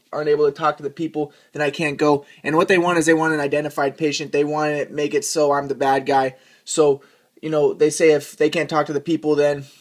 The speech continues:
I'm on the streets. So I have to be like, "Okay, fine, talk to the people." Despite my aunt and my parents and everybody trying desperately to try to make them give me medicine and try to make them, uh, label me as mentally ill, which is what they want so badly to,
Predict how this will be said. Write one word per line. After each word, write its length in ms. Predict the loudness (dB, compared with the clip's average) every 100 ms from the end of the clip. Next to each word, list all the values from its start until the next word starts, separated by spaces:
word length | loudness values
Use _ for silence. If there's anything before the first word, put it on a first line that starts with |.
| _ _
I'm 160 | -4 -2
on 120 | -2
the 60 | -2
streets. 360 | -2 0 0
So 180 | -2 0
I 60 | 0
have 100 | 0
to 60 |
be 60 | -2
like, 140 | 0
"Okay, 280 | 0 2 0
fine, 280 | 0 -2 -2
talk 160 | -2
to 60 | -4
the 80 | -6
people." 340 | -8 -6 -10 _ _ _
Despite 500 | -2 0 2 4 6
my 140 | 4 -2
aunt 320 | -2 -4 -4
and 100 | -4
my 180 | -4 -4
parents 440 | -4 -4 -2 -4
and 80 | -2
everybody 420 | 0 2 2 0
trying 380 | -4 -2 -2 0
desperately 540 | 0 0 0 0 0
to 80 | 0
try 240 | -2 0 0
to 80 |
make 260 | 0 -2 0
them 180 | -4 -2
give 140 | -2
me 120 | -2
medicine 540 | -2 0 2 0 -4 -8 _ _ _
and 120 | -10
try 300 | -4 2 2
to 320 | 2 2 0 -2 -16
make 320 | -4 -2 0 0
them, 360 | 0 0 -4
uh, 300 | -8 -6 -6 -10 _ _ _ _ _ 0
label 260 | 2 4
me 160 | 2 2
as 160 | 0
mentally 400 | 0 -4 -4 0
ill, 160 | 4 6
which 160 | 4 2
is 80 |
what 140 | -4 0
they 100 | 2
want 340 | 2 -2 -4
so 280 | -4 0 0
badly 560 | 2 2 2 0 -2 -4 _ -20 _
to, 240 | 0 0